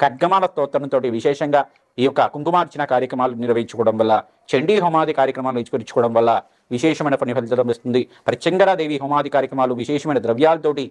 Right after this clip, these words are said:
ప్రత్యంగరాదేవి పీఠంలో అంతా కూడా మీరు నిత్యమంతా కూడా ఈ యొక్క అమ్మవారి దేవాలయ ప్రాంగణంలో అంతా కూడా హోమాది కార్యక్రమాలు నిర్వహించుకోవడం వల్ల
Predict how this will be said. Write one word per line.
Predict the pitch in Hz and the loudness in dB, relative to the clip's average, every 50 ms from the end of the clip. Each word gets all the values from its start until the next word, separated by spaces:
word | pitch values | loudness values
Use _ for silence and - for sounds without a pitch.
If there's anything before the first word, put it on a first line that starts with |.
| _ _ _ _ _ _ - | _ _ _ _ _ _ -2
ప్రత్యంగరాదేవి | 117 117 - 175 175 175 170 147 151 151 147 143 120 - _ _ _ _ - | -2 0 2 2 2 2 2 2 2 0 0 -2 -4 -8 _ _ _ _ 0
పీఠంలో | 139 139 175 175 170 165 156 147 | 0 2 2 2 2 2 2 2
అంతా | 143 151 143 | 2 0 -2
కూడా | 135 139 139 139 | -2 -2 -4 -2
మీరు | 135 135 131 117 - _ _ _ - | -2 -2 -4 -4 -8 _ _ _ -10
నిత్యమంతా | 135 131 - 175 165 156 143 156 147 | -4 -2 0 0 0 2 2 0 0
కూడా | 139 - 143 135 135 - - - _ _ _ _ _ | 0 -4 -2 0 0 0 0 -2 _ _ _ _ _
ఈ | 135 | -2
యొక్క | 139 135 - | -2 0 0
అమ్మవారి | 135 127 143 156 165 170 135 | 0 0 2 2 2 2 0
దేవాలయ | 113 117 135 151 170 175 180 180 175 - - | 0 -2 0 2 4 4 4 4 2 0 -2
ప్రాంగణంలో | 143 139 143 143 143 143 143 143 | -6 -4 -4 -4 -4 -2 -4 -4
అంతా | 139 123 135 123 | -2 -2 -2 -2
కూడా | 131 123 117 | 0 -2 0
హోమాది | 120 127 139 156 165 156 151 | 0 0 2 0 0 0 0
కార్యక్రమాలు | 143 135 135 139 131 135 131 123 120 120 | -2 -2 -2 -2 -6 -8 -6 -6 -4 -4
నిర్వహించుకోవడం | 127 127 127 127 110 - - 135 123 123 113 | -2 -2 -2 -4 -8 -4 -2 0 0 2 2
వల్ల | 120 120 117 120 - | 2 2 2 2 0